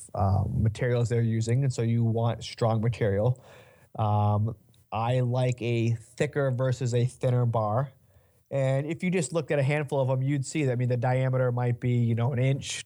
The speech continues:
all the way down to even a half inch. And so I tend to go for something a little more, little more bulky, but a little stronger.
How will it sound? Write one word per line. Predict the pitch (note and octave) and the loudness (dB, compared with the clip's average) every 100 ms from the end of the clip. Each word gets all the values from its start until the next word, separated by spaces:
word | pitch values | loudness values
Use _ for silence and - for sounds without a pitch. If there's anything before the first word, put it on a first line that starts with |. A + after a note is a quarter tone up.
| - | -4
all | B2 | 0
the | B2 | 0
way | B2 | 0
down | A#2+ A#2 A#2+ A#2+ | 0 0 0 -2
to | B2+ B2 | 0 0
even | A#2+ A2+ | 2 2
a | |
half | A2+ C3 B2+ | 2 2 0
inch. | - G#2 | -2 0
And | A2 | 0
so | A2 A2+ A#2 - - - | 2 2 0 -8 -14 -4
I | A#2+ C3+ | 0 0
tend | C3 C3+ | 0 -2
to | B2+ | 0
go | B2+ | 2
for | A#2+ | 2
something | A#2+ A#2+ | 0 0
a | A#2 | 2
little | A#2 | 2
more, | A2+ A#2 A2+ - _ | 2 0 -2 -4 _
little | D3+ D3 | -2 0
more | D3 | 0
bulky, | B2 - C#3+ D3 F3 F3+ E3+ | -2 -2 -2 -2 -2 -2 -2
but | C#3+ C3 - | 0 0 0
a | - G#2+ | -2 0
little | B2+ B2+ C3+ C3 | 0 0 0 0
stronger. | B2 - - A#2+ C3 B2+ C#2 - | -2 -8 -2 2 2 0 -2 -4